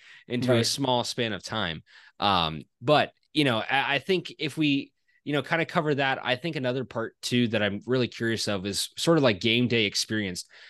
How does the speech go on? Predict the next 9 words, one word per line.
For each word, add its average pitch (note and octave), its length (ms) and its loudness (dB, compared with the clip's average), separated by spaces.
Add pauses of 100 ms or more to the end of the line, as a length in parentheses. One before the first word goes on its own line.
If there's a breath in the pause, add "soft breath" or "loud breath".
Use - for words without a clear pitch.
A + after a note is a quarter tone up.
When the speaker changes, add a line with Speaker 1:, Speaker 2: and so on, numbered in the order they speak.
(120 loud breath)
Speaker 1:
You B2 100 0
know, G2 280 0 (340)
Happy B2+ 300 0
Valley B2+ 320 4
gets A2+ 200 0
its G#2 200 -6
nickname A2 500 0
just G#2 180 -6
because, F#2+ 500 -2